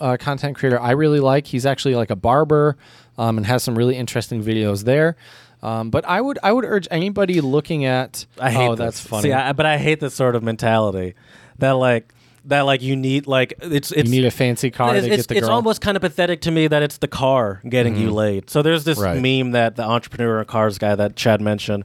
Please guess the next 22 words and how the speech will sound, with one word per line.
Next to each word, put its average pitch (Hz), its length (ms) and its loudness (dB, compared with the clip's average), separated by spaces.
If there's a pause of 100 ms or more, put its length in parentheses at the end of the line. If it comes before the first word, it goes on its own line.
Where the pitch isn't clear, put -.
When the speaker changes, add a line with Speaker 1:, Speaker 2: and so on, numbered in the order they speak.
(320)
Speaker 2:
where 131 120 2
it's 135 120 -2
a 131 40 -4
picture 151 300 0
of 131 100 0
a 127 60 4
Prius 123 460 0
and 117 100 -4
it 113 80 -6
says, 120 180 0
"I 160 180 0
get 156 120 -2
sixty 135 340 -2
miles 120 300 0
per 131 140 -4
gallon." 113 420 0
There, 120 220 -2
then 123 260 -6
there's 123 280 -4
below, 113 500 0 (560)
uh, 139 120 2
"Oh, 139 220 2